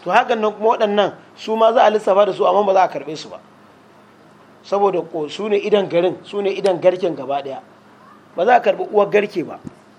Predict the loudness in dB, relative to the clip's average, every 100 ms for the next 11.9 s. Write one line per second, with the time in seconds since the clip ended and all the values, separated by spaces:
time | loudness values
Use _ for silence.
0 | -20 -20 -20 -20 -20 _ -20 -20 _ _
1 | -20 -20 -20 -20 -12 -6 -2 -2 -4 -6
2 | -4 -4 0 0 0 2 2 2 0 2
3 | 2 2 -2 -2 -4 -4 -8 -16 -6 -4
4 | -4 -6 -4 -4 -4 -6 -10 -10 -10 -12
5 | -14 -10 -10 -12 -20 _ _ -20 -20 -20
6 | -16 -12 -8 -2 -2 -2 -6 -6 -8 -6
7 | 0 0 0 -4 -4 -8 -12 -20 _ -20
8 | -14 -4 0 0 0 -8 -12 -14 -14 -20
9 | -20 -10 -8 -6 -4 -4 -4 -6 -8 -10
10 | -12 -20 -20 _ -6 -4 0 0 2 0
11 | -2 -4 -4 -2 -2 -4 -18 -18 -18